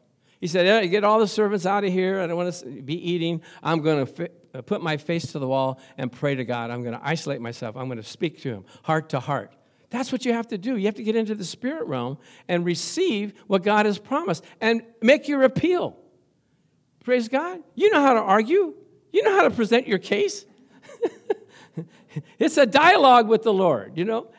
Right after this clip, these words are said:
Here the Lord said, "You're gonna die." Now you, he prays, and the, the, look at what he says. Then he turned, okay. "And it happened before Isaiah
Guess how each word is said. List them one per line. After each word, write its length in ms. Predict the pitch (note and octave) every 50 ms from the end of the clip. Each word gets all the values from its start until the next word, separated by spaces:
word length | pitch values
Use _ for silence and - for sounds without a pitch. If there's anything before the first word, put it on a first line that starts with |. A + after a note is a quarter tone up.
| _ _
Here 160 | - C#4 F4+
the 80 | D#4 C#4+
Lord 220 | C#4 C#4 C#4 C4+
said, 160 | A3 - D4+ C#4
"You're 100 | A#3+ A#3+
gonna 220 | B3+ A#3+ A#3 G#3+
die." 500 | F#3 B3+ C4 A#3+ F3+ E3 E3 F#3+ A3+ - - - _ _ _ _ _ _ _ _ _ _ _ _ _ -
Now 140 | B3 C4+
you, 180 | C4+ C4 A#3+ A#3+
he 220 | - G3 G#3 B3+
prays, 640 | G#3 - - A#3+ D4 D4 C4 A#3+ A3+ B3 B3+ A#3 - - _ _ _ _ _ _ _ _ -
and 180 | A#3 A#3+ A#3+ A#3+
the, 80 | B3
the, 300 | B3 B3+ A#3 G3+ A3+ A#3 -
look 240 | G#3+ A#3 A#3 A#3 A#3+
at 40 |
what 100 | A3 G#3
he 60 | G#3 G#3
says. 300 | G#3 G#3+ E3+ C#3 B2+ C3+ D3 - _ _ _ _ _ _ _ _ _ _ _ _ _ _ _ _
Then 140 | - B3 A#3+
he 100 | B3 A3+
turned, 300 | A#3 - B3 B3 B3+ - E3+
okay. 260 | D#3 D#3 C3+ C3 - _ _ _ -
"And 120 | A3 B3+
it 100 | C4+ A#3+
happened 600 | A#3 C#4 D#4+ F4+ - - F#3 D3+ C3+ C3+ D3+ E3 - _ _ _ -
before 340 | F#3+ F#3 - B3+ A#3+ A#3+
Isaiah 720 | B3+ A3 G3 G3+ F#3+ E3+ - B3 B3+ B3+ A#3 G#3 G#3 A#3